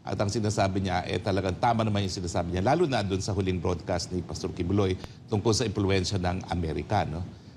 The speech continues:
At, um, siyempre, medyo magulo po ngayon dyan ang, ah, politika sa Negros dahil alam natin na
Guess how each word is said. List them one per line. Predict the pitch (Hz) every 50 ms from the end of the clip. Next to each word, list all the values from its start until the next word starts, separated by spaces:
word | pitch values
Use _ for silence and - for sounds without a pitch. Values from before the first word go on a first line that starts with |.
| - - -
At, | - 107 117 - - -
um, | 123 113 117 113 113 110 110 110 107 104 101 - - - - -
siyempre, | - - - 139 139 139 131 185 190 151 127 120 110 104 101 98 90
medyo | 87 104 117 113 110 120
magulo | 113 113 107 113 113 117
po | 104 127 131
ngayon | 120 117 117 120 113
dyan | 101 120 113 110
ang, | 110 113 110
ah, | 107 104
politika | - - 110 113 120 - - - 107
sa | 101 113 113 104
Negros | 113 139 135 135 180 208 202 - 196 - - - -
dahil | - 87 90 85 85
alam | 98 95 98
natin | 110 120 127 117 131 135 135 127 113
na | 104 101 98 95 90